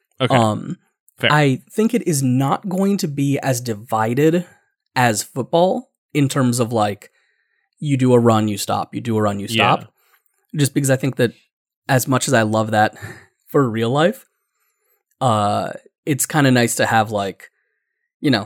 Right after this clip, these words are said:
Speaker 2: have things a little more free-flowing during a game like this.
Speaker 1: Yeah, I can see how you're already gonna have starts and stops because
Speaker 2: Yeah.
Speaker 1: of how, like,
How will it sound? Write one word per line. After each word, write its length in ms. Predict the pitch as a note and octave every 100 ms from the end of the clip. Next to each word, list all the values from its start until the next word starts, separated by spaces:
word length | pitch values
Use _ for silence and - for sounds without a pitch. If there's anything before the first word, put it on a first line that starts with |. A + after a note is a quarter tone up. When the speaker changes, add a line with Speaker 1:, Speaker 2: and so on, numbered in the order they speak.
| -
Speaker 2:
have 180 | B2 -
things 200 | A#2+ A2+
a 40 |
little 140 | A2+
more 160 | G#2+ G#2+
free-flowing 960 | - A#2 G#2+ - A#2 G2+ G#2 G#2 G#2 - _ _ _ _ _ D3
during 360 | B2 G#2 G#2+
a 60 | G#2+
game 280 | G#2+ G2+ G#2
like 200 | G#2 -
this. 360 | - F#3 - - _
Speaker 1:
Yeah, 580 | - C#3+ C3 A2 G2+ F2 -
I 80 | C3+
can 180 | D3+ C#3+
see 260 | E3+ E3
how 1000 | C3+ C#3+ C3 C3 B2 A#2+ A#2+ A#2 A2+ G#2+ - _ _ _
you're 300 | B2+ B2+ C3
already 420 | C#3 D3 D3+ D3
gonna 260 | B2 B2 A#2
have 480 | A2+ A2 A2 G#2+ -
starts 400 | - A#2 A2 -
and 160 | G#2
stops 640 | - A2+ G#2+ G2+ - - - _ _ _ _ _ _ _
because 380 | A2+ A#2 B2 G#2+
Speaker 2:
Yeah. 80 | G#2
Speaker 1:
of 100 | G2+
how, 260 | A2 G#2+
like, 260 | G#2 G2